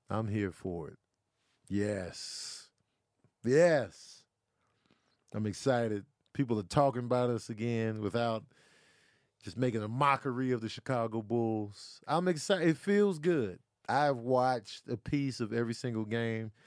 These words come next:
'cause I got my, uh, my N B A League pass back. And, you know, they, they, they beat Toronto last night,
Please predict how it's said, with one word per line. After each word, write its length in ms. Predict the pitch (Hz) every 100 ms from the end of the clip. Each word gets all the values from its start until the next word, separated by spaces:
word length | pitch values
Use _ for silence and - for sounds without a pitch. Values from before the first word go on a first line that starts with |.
| - _ _ _ _
'cause 120 | 101
I 120 | 107
got 260 | 98 110 107
my, 240 | 107 104
uh, 360 | 104 101 101 98
my 180 | 98 107
N 100 | 113
B 240 | 110 107
A 20 |
League 420 | 107 113 113 107 92
pass 420 | 123 110 107 98
back. 360 | 101 110 104 - _ _ _ _ _ _ _ _ _ _ -
And, 600 | 104 101 98 95 90 101
you 60 | 101
know, 160 | 98
they, 200 | 101 104 - - _ _ -
they, 140 | 110
they 280 | 117 110 107
beat 460 | 104 135 147 -
Toronto 500 | - 131 143 147 143
last 380 | 139 139 139 127
night, 320 | 135 131 131